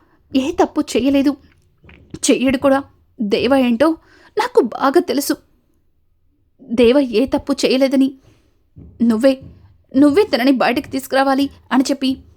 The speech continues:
ఇక మిథున అయితే ఆదిత్యతో చెప్తుంటే, ఆదిత్య, "సారీ, సారీ మిథున, ఇందులో నేను నీకు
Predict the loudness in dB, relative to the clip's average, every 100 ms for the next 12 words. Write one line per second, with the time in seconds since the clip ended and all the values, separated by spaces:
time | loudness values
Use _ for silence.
0 | -10 -6 -2 0 0 -2 -2 -2 -2 -6
1 | -8 _ _ -4 0 0 0 -2 -2 -4
2 | -2 0 0 -2 -8 _ _ -6 -2 -2
3 | -2 -4 -8 _ _ -16 -8 -4 -2 -2
4 | -8 _ _ -14 0 4 4 4 4 4
5 | 0 -2 _ -20 -20 -2 0 4 4 4
6 | 2 0 -8 -20 _ -2 -2 -2